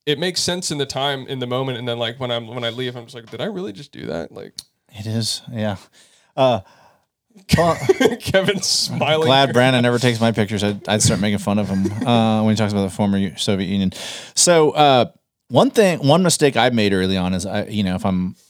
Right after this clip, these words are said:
Speaker 2: coordinating wardrobe stuff with a model, you know, they'll show me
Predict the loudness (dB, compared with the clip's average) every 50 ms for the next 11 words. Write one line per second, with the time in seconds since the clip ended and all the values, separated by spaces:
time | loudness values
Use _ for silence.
0 | _ _ -6 -4 -2 0 2 2 2 2 2 0 0 0 -2 -2 -4 -4 -2 -2
1 | 0 0 0 0 -2 -2 -2 -2 -2 -2 -4 -4 -4 -2 0 0 0 0 0 -2
2 | -4 -6 -8 -10 -12 -12 -8 -6 -6 -4 -4 -6 -6 -6 -4 -4 -2 -2 -2 -4
3 | -6